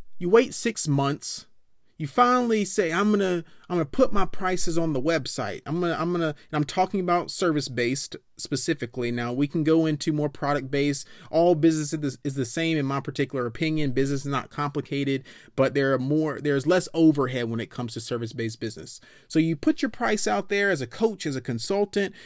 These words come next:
You're teaching something. Maybe you're an advisor, a counselor, a therapist, whatever it is. You're taking inside of your brain, putting it out into the world, and telling people, "Hey, I can teach you something."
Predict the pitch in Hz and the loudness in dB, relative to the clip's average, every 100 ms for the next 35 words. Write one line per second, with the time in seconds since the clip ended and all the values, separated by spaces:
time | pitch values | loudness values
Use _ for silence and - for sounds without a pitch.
0 | - - 139 - - 240 - 233 220 - | -8 -4 -2 -2 -2 -2 0 0 2 2
1 | 220 208 208 214 208 170 160 156 143 117 | 0 0 0 0 0 0 0 2 2 0
2 | 113 143 180 170 175 127 - 175 175 180 | -2 -2 0 2 2 0 -2 -4 -2 -2
3 | 123 165 175 170 156 - 185 202 175 175 | -2 0 0 0 -2 -2 0 0 2 2
4 | 165 151 143 143 - - - 165 247 214 | 4 2 0 -2 -8 -14 -4 0 2 2
5 | 220 214 220 196 180 226 214 208 208 220 | 2 2 0 0 2 2 2 2 2 2
6 | 190 143 143 147 147 - - - 226 233 | 0 2 2 2 -2 -6 -18 0 2 2
7 | 220 196 196 190 190 180 139 139 135 127 | 2 2 0 0 2 2 2 2 2 -2
8 | - 202 196 185 175 160 151 151 160 143 | -2 0 0 -2 -4 -4 -4 -2 0 -2
9 | 143 127 - - - 127 113 117 - - | -4 -4 -2 0 0 0 -2 -6 -8 -14
10 | - | -16